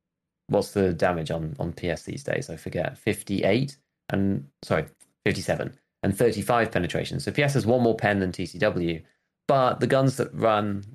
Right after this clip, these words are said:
seven six two P S feel pretty bad. I've been, I've been doing Punisher Part One in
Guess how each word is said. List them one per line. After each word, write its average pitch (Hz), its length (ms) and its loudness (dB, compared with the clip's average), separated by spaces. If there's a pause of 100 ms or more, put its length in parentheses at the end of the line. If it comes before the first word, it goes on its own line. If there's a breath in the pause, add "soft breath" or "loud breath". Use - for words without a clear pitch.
(120)
seven 104 180 -2
six - 280 -10
two 98 440 0
P 92 240 -4
S 90 420 0 (340)
feel 139 140 4
pretty 131 360 0
bad. 107 380 0
I've 104 200 2
been, 113 240 0
I've 98 120 2
been 104 100 -4
doing 131 180 2
Punisher 107 280 -2
Part 98 220 0
One 92 340 2 (540)
in 90 480 -2